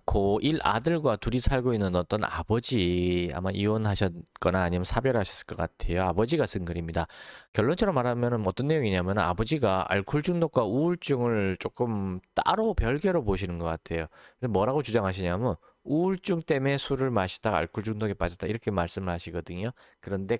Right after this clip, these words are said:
거의 아닙니다. 사실은 알코올 중독에 빠진 결과로 우울증이 생기는 거예요. 근데 사-, 일반인들은 그걸 반대로 생각하고 말합니다.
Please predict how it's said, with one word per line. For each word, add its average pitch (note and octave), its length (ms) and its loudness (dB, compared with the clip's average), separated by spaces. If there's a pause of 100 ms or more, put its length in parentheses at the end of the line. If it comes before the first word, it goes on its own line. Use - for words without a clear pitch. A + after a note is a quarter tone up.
거의 B2+ 420 0
아닙니다. F2+ 440 -6
사실은 B2 640 -4 (500)
알코올 D3+ 440 0
중독에 D3+ 360 2
빠진 B2+ 460 0
결과로 F#2+ 560 0
우울증이 C3+ 480 -2
생기는 E2+ 380 -4
거예요. D#2 420 -6 (340)
근데 D3 260 -2
사-, A#2+ 120 -2
일반인들은 A2+ 580 -2
그걸 G#2 160 -2
반대로 A#2 840 -4
생각하고 F#2 520 -8
말합니다. E2+ 600 -6